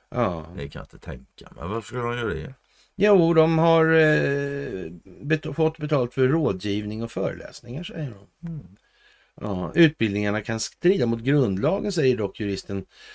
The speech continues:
Speaker 1: Patrik Bremdahl, professor i konstitutionell rätt vid Uppsala universitet. Men den här konstitutionella rätten, alltså.
Speaker 2: Ja.
Speaker 1: Måste man inte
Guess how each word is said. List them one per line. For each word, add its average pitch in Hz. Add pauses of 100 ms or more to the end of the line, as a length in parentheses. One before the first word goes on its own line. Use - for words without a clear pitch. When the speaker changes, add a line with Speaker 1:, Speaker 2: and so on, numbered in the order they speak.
(160)
Speaker 1:
Patrik 98
Bremdahl, 131
professor 123
i 95
konstitutionell 95
rätt 98
vid -
Uppsala 98
universitet. - (440)
Men 127
den 143
här 127
konstitutionella 131
rätten, 160
alltså. - (140)
Speaker 2:
Ja. 170
Speaker 1:
Måste 160
man 156
inte 156